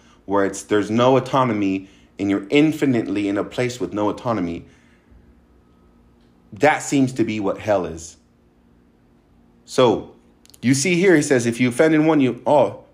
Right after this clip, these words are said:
for he said, "For he that saith, 'Do not commit adultery,' said also, 'Do not kill.' Now, if thou commit no adultery, yet if thou kill, thou art become a transgressor of the law."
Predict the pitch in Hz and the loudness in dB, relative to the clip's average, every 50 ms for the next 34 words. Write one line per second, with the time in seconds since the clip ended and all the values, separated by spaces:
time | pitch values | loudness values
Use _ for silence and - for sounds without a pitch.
0 | _ - 131 135 139 165 156 - - 165 151 135 - - - - - - 123 120 | _ -2 -2 0 0 -2 -4 0 2 4 4 4 2 -2 -10 -16 -6 -2 -2 -2
1 | 117 131 160 151 147 151 123 - - - 160 151 131 120 120 - - _ _ _ | 0 0 -2 0 2 2 0 0 0 0 2 2 2 0 -2 -8 -18 _ _ _
2 | _ - 127 151 156 139 - - 147 139 139 139 135 131 143 175 190 180 - - | _ 0 2 4 4 2 2 2 2 2 2 2 2 4 4 4 4 2 2 -2
3 | 139 127 117 117 - 123 117 131 131 117 113 - - 120 113 113 113 117 - - | -2 -2 -2 -2 0 0 2 4 4 2 2 0 0 0 0 0 -4 -8 -14 -16
4 | _ - 117 131 127 120 - - - - 170 151 120 110 104 101 98 101 98 - | _ -2 0 2 2 2 0 -2 -2 0 0 2 2 0 0 2 0 0 0 0
5 | - 120 110 104 - - - 120 110 107 110 107 104 101 139 160 180 175 - 151 | 0 2 2 2 0 -2 -4 -4 -2 -2 -2 -4 0 0 0 0 0 0 -2 -4
6 | 135 117 110 110 80 78 - - 98 92 90 - - 170 175 170 135 117 82 65 | -4 -2 -2 -2 -2 -2 -4 -4 -4 -4 -4 -4 -4 -4 -4 -2 -2 -2 -2 0
7 | 101 107 104 107 110 101 - 113 104 101 - - 101 98 95 95 - 78 73 - | -2 -2 -4 -6 -8 -10 -8 -8 -8 -8 -8 -8 -8 -8 -8 -8 -8 -8 -8 -6
8 | - 104 101 101 117 127 151 160 147 123 - | -8 -8 -8 -6 -4 -2 0 2 2 0 -2